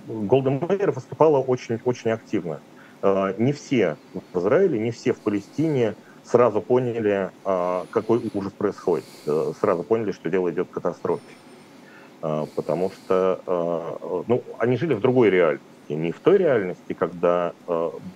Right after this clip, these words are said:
сгоняли несчастных женщин, стариков и детей в гетто, а, э, в той реальности, где, э, они искали оружие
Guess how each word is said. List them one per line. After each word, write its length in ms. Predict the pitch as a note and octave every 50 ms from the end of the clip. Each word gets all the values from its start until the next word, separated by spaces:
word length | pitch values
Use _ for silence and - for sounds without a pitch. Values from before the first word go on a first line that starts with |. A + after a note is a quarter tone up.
| - - - - - - - - - - - F#2
сгоняли 680 | E2 - - F#2+ G2 G#2 G2 F#2+ F2+ E2+ D#2+ D2+ - - - - - - - -
несчастных 540 | G2 F2+ - - F#2+ D#2 - - F2 D#2+ D#2+
женщин, 360 | F2+ G2 F#2+ F#2+ - - D#2+
стариков 480 | - - F#2 F2 E2+ - G#2+ - - F2+
и 60 | D#2
детей 380 | E2+ F#2 - - G2+ F2+ E2+
в 80 | D2+ E2
гетто, 560 | E2+ F2 F2 E2 - - - C#2+ C#2 C#2 - - -
а, 440 | D#2+ E2 E2+ E2+ F2 F2 F2 - - -
э, 40 | -
в 220 | F2+ F2 E2 D#2 - -
той 120 | A2+ A#2
реальности, 540 | A2+ A2+ A#2 C#3 E3 E3 D3 A2+ - - - G#2+
где, 340 | F#2+ F2 E2 F2+ G#2+ A#2+ A#2 A#2 C3+ - - - - - - -
э, 300 | F#2 F#2 F#2 F#2 F#2+ F#2+ C#2
они 240 | E2 F#2+ G2+ G#2+ A2
искали 300 | G#2+ - - G2+ F#2+ F#2+
оружие 760 | F2+ F#2 G2 G#2+ A#2+ A#2+ G#2 G2 F#2+ F#2 F2+ F2+ F2+ F2 F2